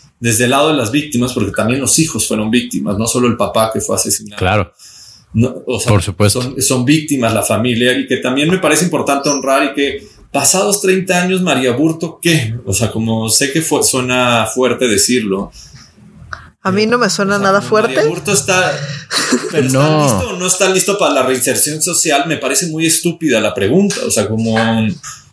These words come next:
Speaker 1: ya pasaron treinta años, María Burto, yo no creo que es un riesgo para la sociedad. En realidad, María Burto sí ejecutó el crimen, pero yo creo que los verdaderos actores intelectuales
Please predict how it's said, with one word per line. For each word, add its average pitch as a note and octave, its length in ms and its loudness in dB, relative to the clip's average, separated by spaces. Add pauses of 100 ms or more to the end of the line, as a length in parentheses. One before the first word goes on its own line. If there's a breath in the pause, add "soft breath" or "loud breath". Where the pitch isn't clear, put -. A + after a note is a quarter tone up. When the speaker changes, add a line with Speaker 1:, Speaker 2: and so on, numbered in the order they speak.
(140)
Speaker 1:
ya D3+ 160 2
pasaron F3 440 0
treinta E3 460 0
años, E3+ 240 -2
María A#2+ 260 2
Burto, D#3 300 0
yo D#3+ 120 2
no D#3+ 120 -4
creo D#3 200 0
que D#3+ 80 2
es - 100 0
un D3+ 140 -6
riesgo D3 480 0
para C3 220 -2
la B2 80 -2
sociedad. B2 600 0 (840 loud breath)
En A#2+ 160 -2
realidad, C3 380 2
María C#3+ 280 2
Burto D3+ 680 0
sí D#3+ 220 2
ejecutó D#3+ 480 -2
el C#3+ 160 0
crimen, D#3+ 520 -2
pero A#2 160 0
yo C#3 200 -2
creo D#3+ 320 0
que C3+ 80 -2
los A2 320 -2
verdaderos A#2+ 640 2
actores C3 420 0
intelectuales A2+ 1040 -2